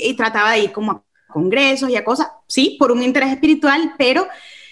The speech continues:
había como una ansiedad continua en mí. Entonces, si veía un chico que me llamaba la atención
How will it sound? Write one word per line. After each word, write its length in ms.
había 440
como 240
una 140
ansiedad 580
continua 540
en 120
mí. 260
Entonces, 380
si 140
veía 300
un 80
chico 220
que 120
me 120
llamaba 260
la 100
atención 720